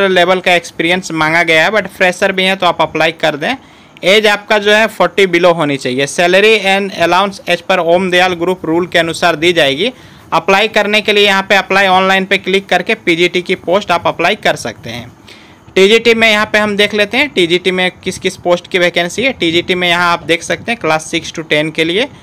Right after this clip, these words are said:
English, mathematics, physics, chemistry, biology, history, geography, Hindi, Bengali, संस्कृत, German, French, मैंडेरिन और कंप्यूटर साइंस की वैकेंसी है दोस्तों।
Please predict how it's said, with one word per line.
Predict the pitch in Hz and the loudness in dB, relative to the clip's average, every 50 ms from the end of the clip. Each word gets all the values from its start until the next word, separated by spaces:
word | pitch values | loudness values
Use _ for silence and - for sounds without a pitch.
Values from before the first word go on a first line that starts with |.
| - - - - - - - | -20 -20 -20 -20 -12 -4 -2
English, | 175 190 202 202 220 233 226 - - | 0 2 4 4 2 2 0 -2 -4
mathematics, | 190 180 170 165 - 196 185 180 170 165 185 202 233 - - - | 0 0 0 0 0 0 0 0 0 0 -2 -4 -4 -6 -16 -18
physics, | - - - 175 165 156 170 202 233 - - - - | -10 -4 -2 -2 0 2 0 0 0 -2 -10 -12 -6
chemistry, | - 170 170 170 175 185 - - - - 175 208 233 | -2 -2 0 0 0 -2 -2 -6 -4 -4 -2 -2 -2
biology, | 185 156 156 160 165 165 170 170 165 147 147 170 208 | -2 -2 0 0 2 4 4 2 2 0 -2 -4 -4
history, | 185 180 180 175 - - - 196 202 214 202 | -2 -4 -6 -6 -8 -6 0 2 2 2 2
geography, | 170 170 160 160 160 160 156 - - 156 160 226 262 - - - - - - - - - - | 2 0 2 2 2 0 0 -2 -4 -4 -4 -4 -6 -10 -18 -20 -20 -20 -20 -20 -20 -10 -4
Hindi, | 185 185 196 190 180 185 196 220 | -2 0 0 2 2 2 2 2
Bengali, | 180 165 170 175 180 175 180 185 180 175 170 175 220 226 | 2 2 0 2 4 4 4 6 6 4 2 0 -2 -4
संस्कृत, | - - 190 185 196 196 190 - - 170 180 220 214 - - 143 | -6 -2 0 0 0 -2 -4 -4 -2 0 0 0 -2 -6 -16 -6
German, | 139 151 180 185 175 170 160 160 190 226 202 - - | 0 2 2 2 2 0 0 -2 -2 -4 -8 -14 -12
French, | - - 185 180 175 170 170 185 220 220 - - - - - - - - - - - - - - - - - - - - - - | -6 0 2 2 2 2 0 -2 -4 -6 -10 -14 -18 -18 -20 -20 -20 -20 -20 -20 -20 -20 -20 -20 -20 -20 -20 -20 -20 -20 -14 -10
मैंडेरिन | 135 143 156 170 180 180 190 190 185 185 185 190 190 185 185 185 196 226 240 247 226 - - - - - - | -6 -2 2 2 2 2 2 0 0 4 4 4 6 4 4 2 2 0 -4 -6 -8 -12 -20 -20 -8 0 2
और | 160 180 214 208 | 2 4 2 2
कंप्यूटर | - 185 180 175 170 180 175 180 175 165 | 0 0 0 0 0 0 0 0 0 -2
साइंस | - - 165 160 160 156 - | 0 -2 -2 -2 -2 -4 -6
की | - 240 | -6 -2
वैकेंसी | 202 180 170 175 175 160 156 156 - 143 | -2 -2 0 0 -2 -2 -2 -4 -4 -4
है | 131 120 | -4 -4
दोस्तों। | 104 113 110 - - - 110 | -6 -8 -12 -12 -14 -14 -16